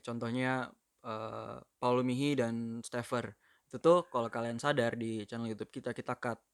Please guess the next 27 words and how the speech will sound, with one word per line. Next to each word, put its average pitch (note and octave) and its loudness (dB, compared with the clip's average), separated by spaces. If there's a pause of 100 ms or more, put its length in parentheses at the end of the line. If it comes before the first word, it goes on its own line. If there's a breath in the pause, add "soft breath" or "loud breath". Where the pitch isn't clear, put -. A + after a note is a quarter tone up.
(380)
Karena C#3 -2 (160)
kita - -8
tanyakan, C3 0
"Kenapa E3+ -4
lu C#3 -2 (240)
suka - -8
sama A#2 -4
Paul?" B2 2
gitu. G#2+ -14 (560 soft breath)
Terus C#3 -8
dia D#3 0
kayak, B2 -2 (400)
eh, A2 -8 (400)
"Aduh, C3 -2
sorry A2+ -8
banget A2+ -4
nih, C#3 -2 (140)
gue A#2 -4
soalnya B2 -2
mau A2+ -4
collab A2+ -4
sama A2+ -6
Paul, A#2 -2
jadi A2 -6
gue B2+ -2
nggak A2 -4
enak." A#2 -8